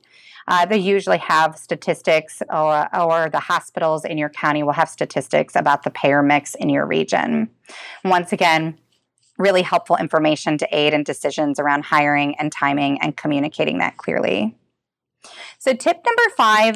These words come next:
is to read your contract and talk to your rep about how best to start a new person. Some contracts allow for what's called supervisory billing, where you bill under a supervisor's name who's already in network until the other person becomes in network.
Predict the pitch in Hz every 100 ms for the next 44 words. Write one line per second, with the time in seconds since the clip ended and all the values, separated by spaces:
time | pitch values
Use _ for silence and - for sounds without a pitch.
0 | - 202 196 - 226 196 180 - 202 262
1 | 403 453 - 214 381 202 196 - 165 -
2 | 180 202 - 311 285 156 147 - - 175
3 | 165 151 - 175 180 156 156 - 165 -
4 | 147 143 151 151 160 170 - 135 139 202
5 | 220 _ - - - - - - 226 233
6 | 269 214 202 190 - 170 165 175 175 180
7 | - 156 160 - 165 156 147 - - 156
8 | 151 143 147 190 180 190 190 180 180 185
9 | 202 220 _ - - 165 170 165 165 156
10 | 156 175 165 - 165 160 151 - 175 175
11 | 160 151 165 151 160 156 147 143 160 -
12 | 151 151 156 147 151 147 143 151 160 143
13 | 143 - 170 165 196 185 160 147 139 156
14 | 147 143 147 - 156 151 143 139 - -
15 | - - -